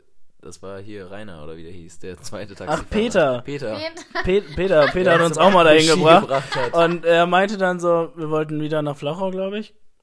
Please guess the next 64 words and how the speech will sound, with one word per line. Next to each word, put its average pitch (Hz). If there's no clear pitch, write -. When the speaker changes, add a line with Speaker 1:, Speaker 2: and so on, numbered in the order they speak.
Speaker 2:
Und 151
er 143
hat 160
irgendwie 165
was 156
anderes 208
gesagt 175
und 160
Julia 180
hat 175
verstanden, 170
über 165
die 156
Autobahn 156
kostet 170
nur 165
fünfundzwanzig 175
Euro. 190
Speaker 1:
<laughs> -
Speaker 2:
Und 180
Julia 214
so, 196
"Ja, 320
wir 302
fahren 320
über 330
die 285
Autobahn, 294
die 262
Autobahn, 262
das 240
ist 233
günstiger." 220
Und 123
er 170
so, 165
"Hä, 190
es -
gibt -
hier 294
keine 190
Autobahn." 165
Speaker 1:
<laughs> -
Speaker 2:
Dabei 175
meinte 233
er 185
irgendwie 214
einen 196
anderen 208
Ort, 190
was 185
sich 190
so 196
ähnlich 208
Speaker 1:
Ja, 151
Speaker 2:
anhörte 165
wie 156
Speaker 1:
keine 139
Speaker 2:
Autobahn. 143
Speaker 1:
Ahnung. 135
Speaker 2:
Das 139
ist 143
auch 139
komplett 143